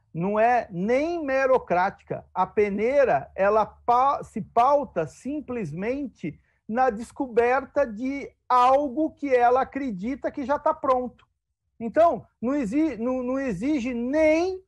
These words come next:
o esforço do outro, porque ela parte da perspectiva de que o outro não precisa se esforçar, porque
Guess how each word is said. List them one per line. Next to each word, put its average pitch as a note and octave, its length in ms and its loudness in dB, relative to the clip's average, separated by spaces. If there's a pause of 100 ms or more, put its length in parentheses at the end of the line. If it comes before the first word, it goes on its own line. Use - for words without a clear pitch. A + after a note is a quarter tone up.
(100)
o D4+ 140 0
esforço E4 800 0
do A3 100 -4
outro, E3+ 580 0 (320)
porque B3+ 280 -4
ela C4 180 2
parte D4+ 500 0
da A#3 120 0
perspectiva G#3+ 920 -4 (180)
de A#3+ 140 -8
que - 100 -6
o C#4 60 0
outro D4 300 2
não C#4+ 320 2
precisa D#4 500 -4
se C#4+ 140 -10
esforçar, F#3+ 680 0 (300)
porque A#3+ 540 0